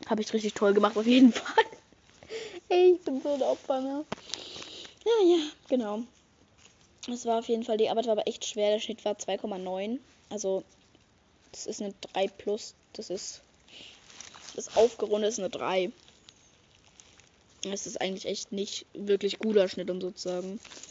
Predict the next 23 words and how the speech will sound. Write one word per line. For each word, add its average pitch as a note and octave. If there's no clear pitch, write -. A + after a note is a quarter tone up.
Aber F3
Lel, F#3
passt -
schon. F#3+
Ich G#3
bin A#3
gespannt, A3+
was A#3+
in -
Englisch A3+
rauskommt. A#3+
Die -
Arbeit A3
fand G#3+
ich A3
jetzt -
nicht A3+
so G#3+
schwer, G#3
war A#3+
halt A3+
sehr G3
lang. G3